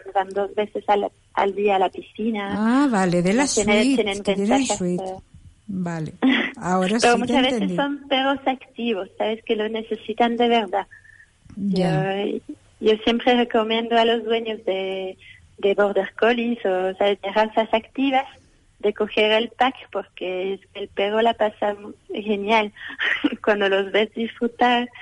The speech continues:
Speaker 1: eh, para nosotros es el mejor regalo, ¿sabes? Yo, yo, yo de verdad lo he hecho para que los animales puedan es-, ser animales y que disfruten lo máximo.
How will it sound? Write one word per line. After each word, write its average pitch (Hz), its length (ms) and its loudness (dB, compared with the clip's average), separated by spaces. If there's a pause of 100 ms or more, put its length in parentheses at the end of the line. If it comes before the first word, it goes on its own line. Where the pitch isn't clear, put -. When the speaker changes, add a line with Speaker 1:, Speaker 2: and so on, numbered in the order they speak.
(540)
Speaker 1:
eh, 190 340 0
para 190 220 2
nosotros 202 500 -4
es 226 140 0
el 220 200 2 (360)
mejor 214 420 0
regalo, 220 560 2
¿sabes? 208 220 -12 (800)
Yo, 202 340 0 (420)
yo, 214 180 0 (500)
yo 269 140 4
de 294 80 4
verdad 277 280 2
lo 320 100 2
he 294 120 2
hecho 294 240 -6
para 240 320 -2
que 226 240 -4
los 214 200 -4
animales 214 500 -2 (100)
puedan 233 300 2
es-, 226 120 -4 (220)
ser 247 260 4 (300)
animales 226 640 -2
y 214 100 -8
que 214 180 2
disfruten 233 800 -2 (580)
lo 202 100 -2
máximo. 190 640 -4